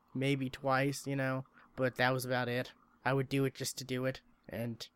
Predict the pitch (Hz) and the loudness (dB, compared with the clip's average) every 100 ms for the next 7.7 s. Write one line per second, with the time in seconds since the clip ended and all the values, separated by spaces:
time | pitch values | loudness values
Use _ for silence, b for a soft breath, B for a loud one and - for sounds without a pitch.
0 | _ _ - - 135 - 135 127 - 202 | _ _ -6 -4 -2 2 2 2 0 4
1 | 226 214 214 180 208 214 160 165 - - | 6 6 4 4 4 6 4 2 -2 -12
2 | - 135 143 160 - - _ _ _ _ | -6 -2 -2 -2 -8 -14 _ _ _ _
3 | _ _ _ _ _ 127 120 127 120 127 | _ _ _ _ _ -4 0 2 4 4
4 | 131 131 139 135 135 127 131 131 120 131 | 2 0 0 0 -2 -2 0 0 -2 0
5 | 131 - - b b b _ _ - - | 0 -2 -12 b b b _ _ -4 6
6 | 175 175 156 147 - - 151 - 160 147 | 8 8 6 0 -2 -2 -2 -2 0 0
7 | 139 147 139 143 139 135 | 0 -2 0 0 2 0